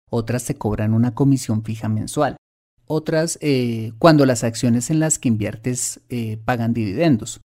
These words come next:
otras por X número de operaciones, otras cuando retiras, otras todas las anteriores. En fin, hay que averiguar qué te cobran de tal manera que las comisiones no se terminen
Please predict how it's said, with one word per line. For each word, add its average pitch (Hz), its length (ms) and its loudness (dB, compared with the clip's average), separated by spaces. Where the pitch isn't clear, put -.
otras 190 460 4
por 120 220 0
X 113 340 -2
número 120 360 4
de 120 80 2
operaciones, 143 920 0
otras 110 280 -10
cuando 104 240 -6
retiras, 170 600 0
otras 123 720 -6
todas 151 220 6
las 147 160 2
anteriores. 107 600 -4
En 151 180 8
fin, 165 340 2
hay 170 160 2
que 190 100 -2
averiguar 160 640 0
qué 170 180 0
te 196 240 -6
cobran 165 520 4
de 113 180 -4
tal 110 200 -2
manera 165 360 6
que 151 120 -2
las 135 220 0
comisiones 123 580 2
no 165 160 2
se 190 140 -2
terminen 190 640 2